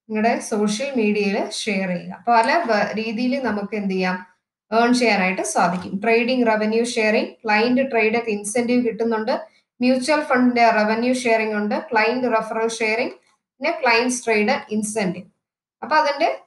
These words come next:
ടെൻ പെർസെന്റേജ് ആണ്. എത്ര revenue brokerage വഴി ജനറേറ്റ് ചെയ്യുന്നു, അതിന്റെ ടെൻ പെർസെന്റേജ് ആണ് നിങ്ങൾക്ക് എന്ത് ചെയ്യുന്നത്, earning ലഭിക്കുന്നത്. അപ്പൊ ഈ ഒരു പ്ലാറ്റ്ഫോം നിങ്ങൾ ഇതുവരെ, ആ, സ്വന്തമാക്കിയിട്ടില്ലെങ്കിൽ വേഗം പോയി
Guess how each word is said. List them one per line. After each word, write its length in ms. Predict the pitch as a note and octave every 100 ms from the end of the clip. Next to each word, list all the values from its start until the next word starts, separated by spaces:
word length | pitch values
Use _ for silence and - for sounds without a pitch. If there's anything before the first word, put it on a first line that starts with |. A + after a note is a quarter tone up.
| _ _ _ C#4+
ടെൻ 260 | D#4 F#4 C4+
പെർസെന്റേജ് 520 | A#3+ A#3+ A#3+ A3 G3+
ആണ്. 160 | F3+
എത്ര 260 | F3+ G3 C#4+
revenue 500 | D#4 C4+ B3+ B3+ A#3+
brokerage 520 | G#3+ A3+ A#3+ B3+ C4+
വഴി 240 | B3+ A3 A#3
ജനറേറ്റ് 460 | - F#3+ G#3+ B3+
ചെയ്യുന്നു, 280 | C4+ G#3+ G#3 G#3+
അതിന്റെ 240 | F#3+ G3
ടെൻ 300 | G3+ A3+ C#4+ -
പെർസെന്റേജ് 560 | G#3+ G#3 A3+ G#3+ A3 A3
ആണ് 260 | F#3 F#3
നിങ്ങൾക്ക് 280 | F#3+ F3+ F3+
എന്ത് 120 | G3
ചെയ്യുന്നത്, 400 | F3+ F3+ F3 F3+ F3 _ _ _ G#3
earning 340 | G#3+ A3 B3+ -
ലഭിക്കുന്നത്. 460 | G#3 F#3+ G3+ - - _ _ _ _ _ _ _ -
അപ്പൊ 120 | -
ഈ 200 | G4+ E4+
ഒരു 160 | F#4 F4+ F#4
പ്ലാറ്റ്ഫോം 520 | D4 B3+ B3+ C#4+ C#4+ C4+
നിങ്ങൾ 220 | A#3 A#3
ഇതുവരെ, 500 | A#3 B3 B3+ C#4+ - - _ _ _ _ _ _ _ G#3
ആ, 200 | G#3+ G#3+
സ്വന്തമാക്കിയിട്ടില്ലെങ്കിൽ 1080 | G#3+ A3+ B3 B3+ B3+ B3+ A#3 G#3+ A3 B3+ - _ _ _ A3
വേഗം 400 | A#3 C4 D4+ D4+
പോയി 420 | B3 C4 D#4